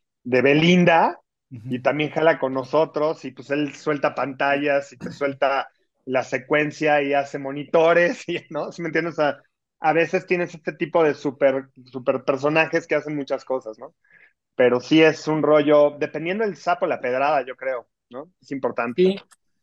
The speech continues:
Speaker 3: pero, p-, e-, e-, en el escenario sí necesitamos generalmente un, de hecho, nuestro stage manager, Javier, es el stage manager de La Maldita Vecindad, por ejemplo.
Speaker 2: Ah, ok.
Speaker 3: Este, tenemos un guitar tech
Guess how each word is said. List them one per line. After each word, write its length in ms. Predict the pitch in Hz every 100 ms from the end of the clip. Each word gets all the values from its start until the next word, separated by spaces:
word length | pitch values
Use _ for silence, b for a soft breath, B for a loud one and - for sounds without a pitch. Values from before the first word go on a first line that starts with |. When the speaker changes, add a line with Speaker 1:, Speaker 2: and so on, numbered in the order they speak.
| _ _ _ -
Speaker 3:
pero, 300 | 196 196 190
p-, 100 | 208
e-, 480 | 226 220 - 214 -
e-, 20 |
en 100 | 202
el 120 | 202 190
escenario 640 | 185 208 190 190 202 208
sí 340 | 196 - 185 196
necesitamos 920 | 196 175 151 151 - 180 180 175 - - _ _
generalmente 720 | - 151 151 156 156 160 156 165
un, 460 | 165 165 151 139 _ _ _ _
de 120 | 185
hecho, 140 | 196
nuestro 320 | 202 190 175 180
stage 360 | - 202 196
manager, 500 | 190 190 190 190 190 185
Javier, 400 | - 175 175 180
es 140 | 196 190
el 540 | 165 160 156 156 160
stage 320 | 160 151 151 156
manager 320 | 151 156 147
de 60 | 143
La 100 | 147
Maldita 360 | 151 151 151
Vecindad, 440 | 147 147 147 147 - _
por 120 | 135
ejemplo. 280 | 131 - 170
Speaker 2:
Ah, 220 | 147 110
ok. 120 | - - - _ _ _ _ _
Speaker 3:
Este, 1000 | 151 147 135 - - 151 151 147 143 139 135 _ _ _
tenemos 400 | - 156 156 156
un 80 | 160
guitar 320 | 156 147 151 147
tech 220 | 156